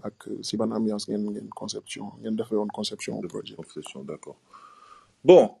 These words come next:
Speaker 2: album Frères Ennemis, c'est vrai que, euh, album Frères Ennemis, c'était,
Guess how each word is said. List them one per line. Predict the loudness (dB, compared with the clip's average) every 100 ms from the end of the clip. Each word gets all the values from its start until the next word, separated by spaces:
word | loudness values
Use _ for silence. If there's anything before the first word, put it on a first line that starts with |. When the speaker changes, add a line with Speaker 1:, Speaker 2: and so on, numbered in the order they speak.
| 2
Speaker 2:
album | 2 4 4 4 0
Frères | 2 2 2
Ennemis, | -2 -4 -4 -6
c'est | -6
vrai | -2 -2
que, | 0 -2 -4 -8 -20 -20 _ _ -12
euh, | -8 -6 -6 -6 -8 -10 -10 -6
album | -6 -6 -4
Frères | -2 0
Ennemis, | -2 -8 -10
c'était, | -10 -6 -4 -4 -6